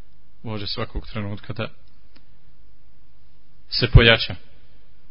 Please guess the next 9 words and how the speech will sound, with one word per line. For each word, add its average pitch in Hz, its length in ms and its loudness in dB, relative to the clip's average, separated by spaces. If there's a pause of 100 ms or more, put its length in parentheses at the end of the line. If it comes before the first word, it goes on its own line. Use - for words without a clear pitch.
(1400)
Zatim, 151 520 2 (720)
koristi 147 440 2
svoje 151 300 2
vrijeme 120 460 4 (760)
da 117 120 -2
budeš 135 400 0
daja, 113 580 2 (1500)
praktični 117 640 2
daja, 95 400 -2